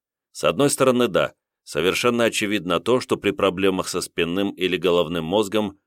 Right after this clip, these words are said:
нужно обращаться к неврологу. С другой стороны, если посмотреть на рассеянный склероз чуть внимательнее, то можно заметить, что конкретно мозг ни в чём не виноват.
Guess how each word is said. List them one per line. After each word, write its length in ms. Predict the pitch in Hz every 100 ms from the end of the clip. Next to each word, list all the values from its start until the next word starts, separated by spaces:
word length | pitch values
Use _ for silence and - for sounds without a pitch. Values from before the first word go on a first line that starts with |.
| _
нужно 420 | - 92 127 123 117
обращаться 580 | 85 87 - 78 -
к 100 | 82
неврологу. 600 | 95 98 104 76 67 67 _ _ _ _ _ _
С 100 | -
другой 320 | 71 87 90 120
стороны, 560 | - 117 113 117 101 _ _ _ -
если 340 | 95 127 135
посмотреть 640 | 127 110 107 104 104 101 -
на 120 | 92
рассеянный 500 | 95 - 95 90 92
склероз 420 | - 90 90 87
чуть 240 | - 95 78
внимательнее, 840 | 82 95 123 - 78 78 71 - _ _ _ _ -
то 100 | 95
можно 320 | 139 127 135
заметить, 400 | 110 113 131 123
что 220 | - 104
конкретно 520 | 101 98 98 101 92 85
мозг 360 | 95 127 -
ни 100 | 123
в 80 | 120
чём 220 | - 78
не 80 | 80
виноват. 560 | 78 92 98 87 -